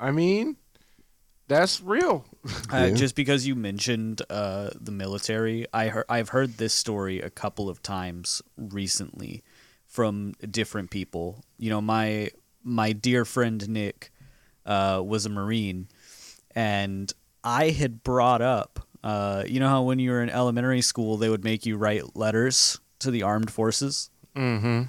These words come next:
Speaker 2: Okay, so I heard this story from Nick first, and then I saw a, a fucking TikTok or reel or whatever about it a few days after. Nobody vetted those letters. Between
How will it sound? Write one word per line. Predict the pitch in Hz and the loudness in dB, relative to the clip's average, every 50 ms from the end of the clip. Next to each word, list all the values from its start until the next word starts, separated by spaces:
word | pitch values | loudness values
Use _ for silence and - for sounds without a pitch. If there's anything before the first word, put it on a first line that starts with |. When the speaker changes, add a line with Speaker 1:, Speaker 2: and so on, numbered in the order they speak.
| - - - _ _ _ _ _ _ _ _ _ - | -6 -14 -20 _ _ _ _ _ _ _ _ _ -4
Speaker 2:
Okay, | 151 - 127 107 95 92 - - - - | -2 0 2 0 0 0 -4 -6 -6 0
so | - - - 131 117 113 110 110 107 104 101 - _ _ _ _ _ _ _ _ _ _ _ _ - - | 2 2 4 4 4 2 2 0 0 -2 -4 -6 _ _ _ _ _ _ _ _ _ _ _ _ -6 0
I | 135 135 127 | 0 0 2
heard | - 143 151 147 | 2 2 0 2
this | 156 147 - | 2 0 0
story | - - 135 131 131 127 123 | 2 0 0 0 2 2 0
from | - - 127 113 110 110 107 110 | 0 0 -2 -2 -2 -2 -2 0
Nick | 120 123 117 - _ - - - _ _ | 0 0 0 -2 _ -14 -20 -20 _ _
first, | - - - - - 120 104 87 85 - - - - - - - _ _ _ - | -14 -12 -8 0 2 2 2 2 0 0 0 0 0 -2 -4 -10 _ _ _ -4
and | 120 120 117 117 | -2 0 0 2
then | 120 120 | 2 2
I | 117 117 | 2 2
saw | 113 - - 123 117 110 107 107 101 58 80 107 107 104 104 | 2 2 4 4 4 4 4 2 2 0 -2 -2 -2 -2 -4
a, | 98 - - | -4 -6 -8
a | - 104 | -8 -4
fucking | - 123 113 - 113 107 104 104 101 101 98 95 - _ _ - - - - | -2 -2 -2 0 -2 -4 -4 -4 -4 -6 -6 -8 -10 _ _ -12 -12 -8 -2
TikTok | - 117 - - - 104 92 92 - | -2 -2 -2 0 0 0 0 0 -2
or | 104 101 | -4 -8
reel | 98 87 98 107 104 101 98 | -8 -4 -4 -2 0 0 0
or | 95 95 - 104 101 | 0 0 0 -2 -2
whatever | 101 101 98 98 90 95 92 - | 0 0 0 0 0 -2 -4 -4
about | - 92 104 101 101 104 | -4 -2 0 0 0 0
it | 101 98 | -2 -4
a | |
few | - - 113 113 | -6 -2 -2 0
days | 104 110 104 104 95 - | 2 2 0 0 0 0
after. | 78 98 104 - - 123 120 120 - - - - - - - | 0 0 -2 -2 0 -2 -2 -2 -2 -6 -18 -18 -18 -14 -6
Nobody | 120 127 143 156 190 220 214 185 | 0 2 2 4 4 2 0 0
vetted | 147 123 123 123 120 117 101 98 | -2 0 0 2 2 0 -2 -2
those | 104 101 98 - - | -2 -2 -2 -4 -4
letters. | 98 92 87 85 82 - - - - - _ _ _ - - - _ _ _ _ _ _ _ _ _ _ - | -4 -4 -4 -6 -6 -4 -4 -4 -4 -6 _ _ _ -20 -20 -20 _ _ _ _ _ _ _ _ _ _ -4
Between | 131 - - 147 143 143 143 139 135 135 | -2 0 2 4 4 4 4 2 -2 -4